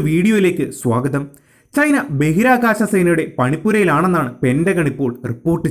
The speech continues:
ചെയ്തിരിക്കുന്നത്. മറ്റു രാജ്യങ്ങളുടെ സാറ്റലൈറ്റുകളെ നിയന്ത്രിക്കുകയോ നശിപ്പിക്കുകയോ ചെയ്യാൻ സഹായിക്കുന്ന സാങ്കേതിക വിദ്യകളെ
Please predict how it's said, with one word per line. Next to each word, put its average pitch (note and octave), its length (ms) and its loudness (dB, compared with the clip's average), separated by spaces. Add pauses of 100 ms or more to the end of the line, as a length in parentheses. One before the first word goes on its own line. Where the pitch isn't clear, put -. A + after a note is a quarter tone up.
ചെയ്തിരിക്കുന്നത്. B2+ 520 0 (480)
മറ്റു F#3+ 300 0
രാജ്യങ്ങളുടെ F3 500 2 (320)
സാറ്റലൈറ്റുകളെ A#3+ 680 2 (200)
നിയന്ത്രിക്കുകയോ G#3+ 600 4 (220)
നശിപ്പിക്കുകയോ G#3 640 2 (100)
ചെയ്യാൻ F#3 360 0
സഹായിക്കുന്ന E3+ 440 0 (180)
സാങ്കേതിക F#3 640 2
വിദ്യകളെ D#3+ 300 0